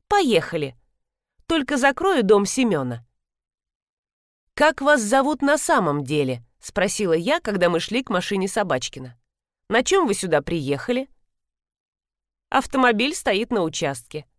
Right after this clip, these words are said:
спокойно ответила бабуся. «Я поеду за вами».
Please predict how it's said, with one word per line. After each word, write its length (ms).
спокойно 580
ответила 420
бабуся. 560
«Я 180
поеду 440
за 180
вами». 380